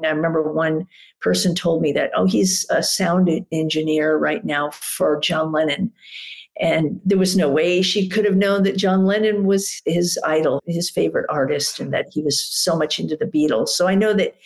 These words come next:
he's doing something in music. And then Kyle was my little sports nut, and he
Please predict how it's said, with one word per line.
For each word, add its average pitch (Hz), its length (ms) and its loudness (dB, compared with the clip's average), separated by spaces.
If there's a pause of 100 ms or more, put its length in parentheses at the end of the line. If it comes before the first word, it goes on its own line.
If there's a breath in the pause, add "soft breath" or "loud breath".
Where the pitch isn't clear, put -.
(300 loud breath)
he's 196 220 0
doing 240 220 2
something 185 600 0 (580 soft breath)
in 175 180 2
music. - 720 -2 (480 loud breath)
And 196 200 2
then 196 360 2
Kyle 240 380 0
was 214 180 0
my 196 100 0
little 175 320 -2
sports 185 520 -2
nut, 156 360 0
and 156 280 -2
he 196 340 -2